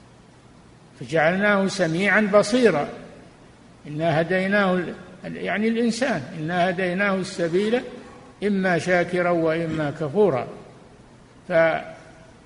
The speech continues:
فالمخلوق سميع، يوصف بأنه سميع، يوصف بأنه بصير، يوصف بأنه حكيم، ولكن هناك فرق بين صفات الخالق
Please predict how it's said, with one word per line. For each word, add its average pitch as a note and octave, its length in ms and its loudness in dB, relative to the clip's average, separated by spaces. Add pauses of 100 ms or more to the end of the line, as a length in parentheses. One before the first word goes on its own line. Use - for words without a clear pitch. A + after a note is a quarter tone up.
(340)
فالمخلوق G3+ 500 -2
سميع، B3 440 0 (160)
يوصف G3+ 440 -2
بأنه D#3+ 420 -2
سميع، F3 400 -4 (540)
يوصف G3 440 2
بأنه E3+ 520 2
بصير، D3 460 0 (1300)
يوصف G3+ 480 2
بأنه F3 480 2
حكيم، E3 800 -2 (1160)
ولكن F3+ 500 2
هناك G#3+ 440 2
فرق F3+ 500 0 (1080)
بين F3 320 0
صفات E3 520 0
الخالق D#3 720 0